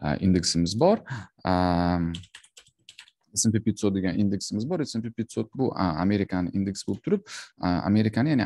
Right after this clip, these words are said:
aqshni besh yuzta eng yirik korxonalari ichiga kirib ketadi. U yerda biz hozir sizlar bilan ko'rib chiqishimiz mumkin. S and P petysotni, mana. S and P petysot mana bu holda va mana shu aks-, a, korxonalarni aksiyalari kirgan mana shu indeksni ichiga. Ya'ni, qarang, eng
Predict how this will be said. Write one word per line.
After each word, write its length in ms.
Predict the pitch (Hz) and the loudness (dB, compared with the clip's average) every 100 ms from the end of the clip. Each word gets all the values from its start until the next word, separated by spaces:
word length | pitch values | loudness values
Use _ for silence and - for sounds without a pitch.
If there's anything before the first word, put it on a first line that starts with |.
| 98 | -2
aqshni 300 | - - 127 | -4 -4 -2
besh 180 | 110 110 | -2 -4
yuzta 160 | 107 107 | -6 -2
eng 140 | 110 98 | 0 0
yirik 180 | 110 - | -2 -4
korxonalari 540 | 92 92 85 80 85 | -4 -2 -2 -2 -2
ichiga 240 | - - 87 | -6 -10 -8
kirib 160 | - 85 | -6 -4
ketadi. 340 | - - - - - - - | -6 -6 -10 -14 -18 -20 -2
U 100 | 123 123 | 4 4
yerda 200 | 110 101 | 6 2
biz 120 | 85 92 | 0 -2
hozir 200 | 92 - | -4 -4
sizlar 220 | - 92 | -2 0
bilan 140 | 90 85 | 0 -4
ko'rib 180 | 95 85 | -6 -6
chiqishimiz 260 | - 92 98 | -12 -8 -6
mumkin. 280 | 92 147 202 - _ _ _ _ _ _ _ _ _ _ _ - - | -4 -2 -2 -4 _ _ _ _ _ _ _ _ _ _ _ -16 -8
S 120 | 98 | -4
and 80 | 98 | -2
P 100 | 95 90 | -4 -6
petysotni, 360 | - 107 107 117 | -4 -4 0 0
mana. 180 | 82 76 _ _ - | 2 -2 _ _ -12
S 100 | - | -6
and 120 | 95 | -4
P 100 | 90 | -4
petysot 220 | 90 123 98 | -2 0 0
mana 140 | 92 | 0
bu 60 | 90 | 0
holda 200 | 95 147 156 | -2 0 0
va 80 | 107 | 0
mana 140 | 98 | -2
shu 80 | - 110 | -2 -2
aks-, 180 | 110 - _ _ - | -4 -8 _ _ -14
a, 220 | - 87 - | -6 -6 -2
korxonalarni 560 | 95 101 98 95 95 95 | -2 0 2 2 0 -2
aksiyalari 380 | - 92 120 147 | -2 -2 -4 -4
kirgan 260 | - 80 76 73 | -8 -6 -4 -4
mana 80 | - | -4
shu 120 | - | -6
indeksni 300 | 78 - 82 85 | -8 -8 -8 -4
ichiga. 180 | 87 | 0
Ya'ni, 140 | 85 80 - - - - | 0 -2 -8 -18 -12 -6
qarang, 180 | 71 | 0
eng 80 | 110 | 4